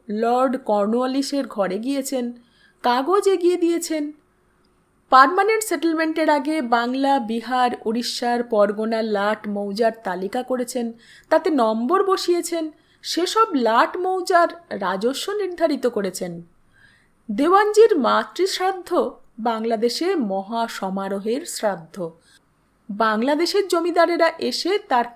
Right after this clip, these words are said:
কান্দির বাড়িতে শুধু আতিথ্য স্বীকার করে ধন্য হননি, শ্রাদ্ধে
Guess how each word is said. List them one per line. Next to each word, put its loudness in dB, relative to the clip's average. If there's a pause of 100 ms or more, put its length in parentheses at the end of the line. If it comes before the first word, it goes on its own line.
কান্দির -2
বাড়িতে 0 (260)
শুধু 2 (100)
আতিথ্য -4
স্বীকার -2
করে 2
ধন্য 0
হননি, -2 (420)
শ্রাদ্ধে 0